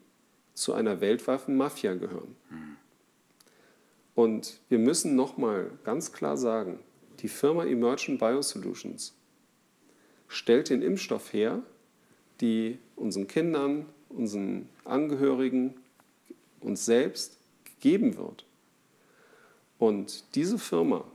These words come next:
Speaker 1: gehört zu einer weltweiten Mafia. Und da müssen wir sagen, stopp. Wir wissen noch nicht,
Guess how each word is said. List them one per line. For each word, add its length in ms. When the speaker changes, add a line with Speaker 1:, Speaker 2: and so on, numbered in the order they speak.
Speaker 1:
gehört 380
zu 100
einer 280
weltweiten 560
Mafia. 340
Und 100
da 80
müssen 240
wir 80
sagen, 200
stopp. 420
Wir 140
wissen 240
noch 100
nicht, 360